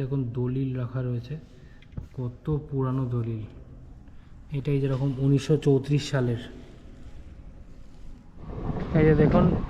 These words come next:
"I love মুর্শিদাবাদ" লেখা রয়েছে এখানটায়, একদম ভাগীরথীর তীরে।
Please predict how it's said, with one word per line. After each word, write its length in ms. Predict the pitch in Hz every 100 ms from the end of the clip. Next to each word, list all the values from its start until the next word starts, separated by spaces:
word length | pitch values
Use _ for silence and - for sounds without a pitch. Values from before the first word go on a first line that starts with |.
| - - - - 160 156
"I 20 | 160 156
love 200 | 156 151 160
মুর্শিদাবাদ" 560 | 151 160 151 147 151 160 - - - - - - - - - - 156
লেখা 200 | 135 147
রয়েছে 240 | 143 139 147
এখানটায়, 360 | 143 143 165 - - - - - - - - - - - - - - 135
একদম 260 | 127 156 160 131
ভাগীরথীর 540 | 123 135 143 147 160 151 -
তীরে। 240 | 147 165